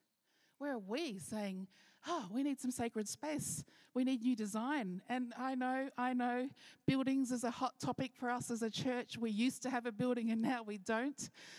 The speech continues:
And we would long to have a building. But does this impact Jesus' promise to say, "I will build my church"?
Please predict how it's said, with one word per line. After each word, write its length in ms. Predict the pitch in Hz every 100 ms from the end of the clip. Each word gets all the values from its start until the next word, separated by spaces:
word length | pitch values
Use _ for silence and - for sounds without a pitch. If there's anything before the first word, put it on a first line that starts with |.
| -
And 120 | 233
we 140 | 233 262
would 160 | 254
long 420 | 226 220 226 262 277
to 100 | 285
have 160 | 269
a 80 | 269
building. 440 | 262 262 262 320 359 - - - - _
But 220 | 269 254 -
does 220 | - 269
this 420 | 226 269 320 - -
impact 840 | 285 311 277 294 262 175 - - - _ _ _ _
Jesus' 520 | - 269 262 254 262 247
promise 420 | 262 269 190 -
to 80 | 220
say, 240 | - 240
"I 100 | 226
will 140 | 240 240
build 260 | 240 240
my 160 | 214 202
church"? 520 | - 285 226 - -